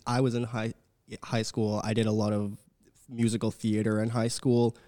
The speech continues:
I was always told that because there's all this new, like, Black Lives Matter and all these new, like, pr-, protests and things pr-, like, promoting all the, like, African American people, people are like, "Oh, you're gonna be an actor. You'll be great in all this. You'll get cast in all this 'cause you're an African American." And I'm like,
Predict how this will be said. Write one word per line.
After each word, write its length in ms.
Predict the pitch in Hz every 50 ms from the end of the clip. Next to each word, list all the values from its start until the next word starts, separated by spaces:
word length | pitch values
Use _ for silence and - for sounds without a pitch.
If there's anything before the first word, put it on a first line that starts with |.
| - - _ _
I 160 | - 113 120 135
was 180 | 139 139 127
always 320 | 131 123 120 120 120 117 -
told 400 | - - 120 113 113 113 104 101
that 200 | 101 98 - -
because 400 | 110 101 - 110 113 107 107 104
there's 200 | 113 110 107 117
all 180 | - 107 104
this 300 | 98 101 101 95 - -
new, 280 | - 117 110 113 110 110
like, 180 | 107 104 107 -
Black 400 | 110 95 110 113 110 107 104 -
Lives 320 | 117 110 107 107 107 110
Matter 460 | 107 104 107 104 107 107 110 107 101
and 160 | 95 98 107 104
all 120 | 101 107
these 200 | 107 113 110 104
new, 240 | 113 107 107 104 101
like, 400 | 90 87 92 95 92 - - - - - - - - _
pr-, 100 | - - - - _ _ _
protests 500 | - 139 127 123 117 - 117 110 110 -
and 140 | 110 110 -
things 220 | - 113 113 110
pr-, 160 | - - -
like, 180 | 113 104 107 -
promoting 480 | - - 143 135 135 127 123 127 120 117
all 140 | 113 110
the, 120 | 107 113 110
like, 380 | 104 104 101 98 98 - - - _
African 380 | - 117 113 - - 110 - 107
American 520 | 104 104 104 104 104 101 101 - 101 95 90
people, 480 | - - 123 113 - - 98 98 92
people 280 | - - 139 123 - 104
are 120 | 110 107
like, 260 | 104 107 110 113 - - -
"Oh, 160 | - 175 175
you're 160 | 165 147 139 139
gonna 220 | 135 135 135 135
be 180 | 127 147 139 131
an 80 | 135
actor. 500 | 131 131 139 143 143 - - 143 135 135
You'll 200 | 131 127 135 131
be 160 | 117 147 139
great 420 | 123 120 120 - 147 147 147 147 139
in 100 | 151 143
all 180 | 131 139 135
this. 220 | 135 139 131 123 -
You'll 140 | 139 131 120
get 200 | 117 127 - -
cast 300 | - 160 151 143 139 -
in 120 | 139 127
all 140 | 135 127 127
this 160 | 139 139 139
'cause 180 | - 143 131 127
you're 140 | 117 123
an 80 | 127 135
African 400 | 139 143 127 - - - 139 123
American." 600 | 120 127 135 139 139 139 135 127 - 117 110 104
And 120 | 104 104 104
I'm 120 | 107 110
like, 260 | 104 92 - - -